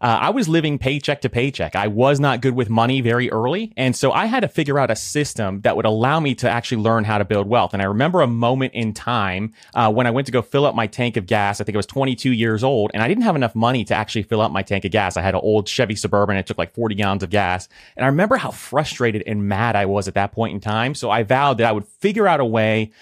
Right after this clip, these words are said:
to actually get my money together and put together a step-by-step system, uh, that would allow me to do so. So what I did was I researched a bunch of different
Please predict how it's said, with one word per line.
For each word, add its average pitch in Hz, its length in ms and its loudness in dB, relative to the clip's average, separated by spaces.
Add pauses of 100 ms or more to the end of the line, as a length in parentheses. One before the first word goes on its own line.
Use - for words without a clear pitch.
(160)
to 135 140 -2
actually 139 380 -2
get 120 220 0
my 110 180 0
money 110 340 2
together 101 520 -2
and 113 180 -6
put 190 200 -2
together 147 280 0
a - 60 -4
step-by-step 113 720 -4
system, 104 500 -2 (320)
uh, 113 240 2
that 127 120 4
would 127 100 4
allow 110 240 2
me 113 120 0
to 113 80 0
do 180 180 -2
so. 104 200 -2
So - 140 -2
what 147 200 0
I 143 80 0
did 208 280 2
was 120 180 2
I 120 80 2
researched 123 680 -4
a - 80 -2
bunch 117 280 0
of 104 100 -4
different 113 400 -4